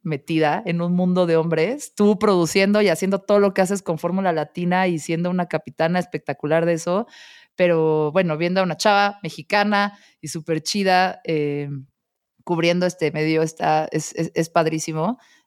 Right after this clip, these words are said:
Eh, y nada, muy orgullosa de ti también por, por patriotera. <laughs>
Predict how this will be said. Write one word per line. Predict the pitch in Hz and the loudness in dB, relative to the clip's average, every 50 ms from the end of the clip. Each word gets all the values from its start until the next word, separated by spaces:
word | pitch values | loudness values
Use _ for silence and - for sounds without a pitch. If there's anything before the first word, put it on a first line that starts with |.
| _ - | _ -4
Eh, | 143 147 143 143 143 139 139 139 139 135 139 151 160 - _ _ _ _ _ _ | 0 0 2 2 2 2 2 2 0 0 0 -2 -4 -8 _ _ _ _ _ _
y | - 180 | 0 2
nada, | 196 233 254 226 190 196 226 240 _ _ _ _ _ _ _ _ _ _ - | 4 4 6 4 4 2 0 -4 _ _ _ _ _ _ _ _ _ _ -6
muy | 196 196 220 240 | -2 0 2 2
orgullosa | 254 220 190 190 190 202 190 220 | 2 2 2 2 0 0 2 0
de | 208 175 | 0 0
ti | - - 185 190 | 0 -4 -4 -4
también | 185 165 160 160 165 175 180 165 | -2 -4 -2 -2 -2 -2 -4 -4
por, | 175 156 151 _ | -6 -8 -8 _
por | - - - 165 151 143 | -18 -10 -6 -4 -4 -2
patriotera. | - 151 147 - 151 147 151 - 170 170 147 135 - - - - - - | -2 -4 -4 -4 -6 -6 -4 -2 0 0 0 -2 -6 -16 -18 -18 -4 2
<laughs> | - 233 208 - 269 226 - - 262 - - _ | 4 4 4 4 2 0 2 0 -2 -2 -4 _